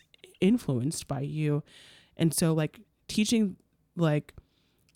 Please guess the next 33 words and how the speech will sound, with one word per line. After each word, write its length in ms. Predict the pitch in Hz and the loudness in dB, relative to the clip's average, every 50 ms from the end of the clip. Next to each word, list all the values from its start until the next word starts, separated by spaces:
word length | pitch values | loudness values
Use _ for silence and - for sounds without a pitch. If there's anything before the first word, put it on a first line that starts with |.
| _ _ _ _ _ _ _ _ | _ _ _ _ _ _ _ _
your 160 | - 180 175 165 | 0 2 2 2
rules 380 | 165 170 170 175 175 160 160 | 2 2 2 2 2 0 0
as 380 | - - 151 147 143 147 - - | -2 -2 0 0 0 0 -2 -2
things 320 | - - 165 160 160 156 | -2 0 2 2 2 2
that 140 | 165 156 151 | 0 0 0
are 120 | 156 156 | 0 0
just, 300 | 147 - 156 143 - - | 0 0 -2 -2 -2 -2
like, 260 | 160 143 147 - - _ _ _ _ - | -4 -4 -4 -6 -10 _ _ _ _ -4
these 160 | - 170 180 | -4 -2 0
are 40 | 202 | 0
the 80 | 190 185 | 0 0
rules 180 | 180 170 165 | 0 0 0
that 140 | - 160 - | -2 -4 -4
we 100 | 160 156 | -4 -6
have 400 | 143 - - 160 170 190 214 208 - - _ _ _ _ _ _ _ _ _ _ _ _ _ _ _ _ _ - | -6 -4 -4 -2 0 -2 -2 -4 -6 -14 _ _ _ _ _ _ _ _ _ _ _ _ _ _ _ _ _ -4
because 260 | 175 - - 170 170 | -4 0 0 0 0
we 60 | 175 | 0
wanna 200 | 175 165 160 156 | 0 0 -2 -2
prepare 440 | - - 160 147 - - 170 160 160 | -2 -2 -2 -2 -2 0 0 2 2
you 140 | 170 180 165 | 2 2 0
for 140 | - 180 | 0 0
your 160 | 165 156 156 156 | 0 0 -2 -2
future, 540 | - - 165 165 - - 185 180 180 185 - _ _ _ _ _ _ _ _ _ _ _ | -2 -2 -4 -2 -2 0 0 2 2 0 -2 _ _ _ _ _ _ _ _ _ _ _
and 260 | - 170 156 151 156 - | -2 0 0 0 0 0
it's, 380 | - - 156 - - - - - _ _ _ _ _ _ | -2 -2 -2 -2 -4 -8 -8 -10 _ _ _ _ _ _
it'll 260 | - - 170 180 175 165 | -2 0 2 2 2 2
be 340 | 160 170 160 156 156 151 - - _ _ | 2 2 2 2 0 -2 -6 -8 _ _
better 320 | - 151 135 151 190 202 202 | -2 0 2 2 2 0 -2
for 240 | - - - 214 214 | -2 -2 -2 0 2
you 380 | 214 214 220 226 226 226 - - | 2 2 2 2 2 0 -2 -4
in 300 | - - 220 233 233 220 | -2 -2 0 0 0 -2
some 300 | 202 - 233 226 226 220 | -2 -2 0 0 2 2
ways. 440 | 220 214 220 226 226 226 220 - | 2 2 2 2 2 0 -2 -4